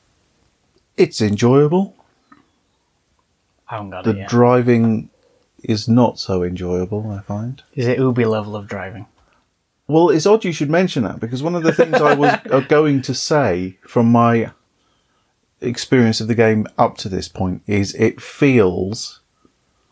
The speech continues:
Speaker 1: very much like, um, Bethesda and I D have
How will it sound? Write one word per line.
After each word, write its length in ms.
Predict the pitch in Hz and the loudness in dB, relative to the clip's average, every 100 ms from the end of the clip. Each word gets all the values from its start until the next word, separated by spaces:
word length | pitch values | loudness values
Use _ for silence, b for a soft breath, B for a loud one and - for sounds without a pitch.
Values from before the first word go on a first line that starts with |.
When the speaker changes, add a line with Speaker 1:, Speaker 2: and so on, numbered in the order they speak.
| _ - | _ -10
Speaker 1:
very 360 | 104 113 113 | 2 4 4
much 420 | 113 107 - - | 4 2 0 -6
like, 800 | 101 98 98 95 - - - - _ _ _ _ | -2 2 2 0 -4 -18 -20 -20 _ _ _ _
um, 340 | 101 98 95 | 0 2 0
Bethesda 800 | 92 95 107 101 92 104 92 92 - _ _ _ - | -2 -2 2 2 2 2 2 2 -4 _ _ _ -2
and 420 | 95 95 92 90 - | 0 2 0 -2 -2
I 140 | 92 | -2
D 280 | 95 98 98 | 0 0 0
have 360 | - 95 92 | 0 -2 -2